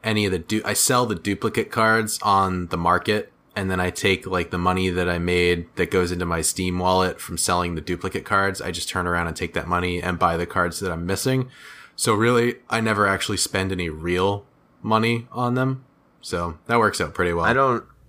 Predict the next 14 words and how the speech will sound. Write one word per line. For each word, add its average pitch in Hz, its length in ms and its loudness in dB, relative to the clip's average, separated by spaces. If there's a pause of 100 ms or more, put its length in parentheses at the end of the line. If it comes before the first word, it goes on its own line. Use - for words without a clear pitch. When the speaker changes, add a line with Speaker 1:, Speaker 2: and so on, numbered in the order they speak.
(240)
Speaker 2:
how 123 200 -4
do 135 80 0
you 139 80 -2
get - 160 4
duplicate 101 500 0
cards? - 480 -4
Speaker 1:
Uh, 120 480 4
because 110 420 0
it's - 160 -10
random. 87 540 -2
So, 110 240 2
like, 104 300 0 (280)
Speaker 2:
Oh. 87 160 -2
Speaker 1:
each, 131 280 2